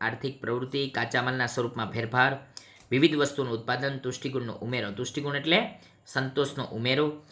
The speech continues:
આ ઉપરાંત માનવ શ્રમ એટલે કે વ્યક્તિની મહેનત, વ્યક્તિનું કાર્ય,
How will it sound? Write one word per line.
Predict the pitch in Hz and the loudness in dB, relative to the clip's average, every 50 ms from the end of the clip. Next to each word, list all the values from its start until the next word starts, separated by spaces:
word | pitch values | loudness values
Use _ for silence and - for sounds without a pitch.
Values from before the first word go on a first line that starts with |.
| - - - _ | -20 -20 -18 _
આ | - 127 | 4 4
ઉપરાંત | 139 135 147 147 143 - | 4 6 6 4 4 4
માનવ | 117 117 120 127 139 143 | 4 4 4 4 4 0
શ્રમ | 131 - 139 143 147 143 | 0 0 0 0 0 -2
એટલે | - 131 131 135 | -2 0 0 0
કે | 135 135 | 0 0
વ્યક્તિની | 123 120 113 113 - 143 143 139 135 127 | 0 0 -2 -2 -2 -4 -2 -2 -2 -2
મહેનત, | 117 120 123 131 117 - 120 | -2 0 0 0 0 0 -2
વ્યક્તિનું | 117 117 - - 131 123 120 110 | -4 -4 -4 -6 -6 -6 -4 0
કાર્ય, | - 120 127 131 135 139 | 0 2 2 2 0 0